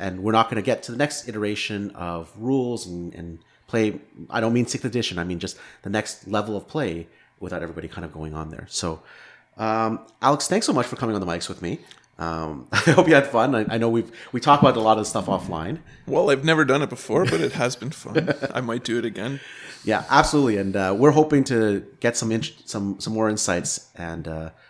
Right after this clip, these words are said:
Speaker 1: like I said, a lot of things that, that I talk, I'll talk about in mics, I, I do talk with you about as well. So,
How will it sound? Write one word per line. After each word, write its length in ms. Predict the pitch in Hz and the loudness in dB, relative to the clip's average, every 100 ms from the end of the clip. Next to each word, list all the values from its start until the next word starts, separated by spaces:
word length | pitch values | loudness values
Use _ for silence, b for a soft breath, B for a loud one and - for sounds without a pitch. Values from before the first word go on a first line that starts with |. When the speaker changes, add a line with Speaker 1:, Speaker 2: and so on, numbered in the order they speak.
| b | b
Speaker 1:
like 100 | - | 0
I 40 | 117 | 2
said, 260 | 117 90 - - | 2 0 -6 -6
a 40 | |
lot 260 | 120 127 135 | 2 4 4
of 60 | |
things 160 | 143 120 | 4 2
that, 280 | 104 - - | 0 -2 -6
that 120 | 92 | -2
I 100 | 92 | -2
talk, 300 | 92 95 - - - | -2 -6 -6 -10 -10
I'll 80 | |
talk 180 | 98 98 | -6 -6
about 140 | 101 92 | -6 -6
in 40 | |
mics, 220 | 85 85 82 78 | -8 -8 -10 -10
I, 40 | |
I 40 | |
do 140 | 80 78 | -8 -8
talk 240 | 98 87 | -8 -12
with 120 | - | -10
you 100 | 85 | -8
about 240 | 82 78 78 | -6 -6 -6
as 100 | - | -6
well. 180 | 87 78 | -4 -4
So, 280 | - 87 | -4 -4